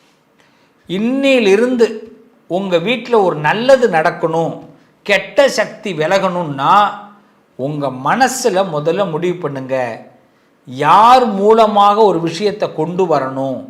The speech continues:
யாருக்கிட்ட எதை சொல்லணும், எந்த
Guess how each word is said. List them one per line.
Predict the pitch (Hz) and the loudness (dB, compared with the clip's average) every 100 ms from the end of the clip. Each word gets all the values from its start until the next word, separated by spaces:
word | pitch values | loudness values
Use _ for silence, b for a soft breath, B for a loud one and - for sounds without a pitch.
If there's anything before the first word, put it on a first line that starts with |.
| - b b b | -20 b b b
யாருக்கிட்ட | 131 135 165 214 262 269 240 202 214 180 156 | -10 -2 2 4 4 2 -2 -4 -2 -2 0
எதை | 175 240 240 - | 2 2 0 0
சொல்லணும், | 160 185 185 151 151 147 - - - b b b b b b | 0 2 2 2 -2 -4 -6 -14 -20 b b b b b b
எந்த | 165 220 262 | 0 0 4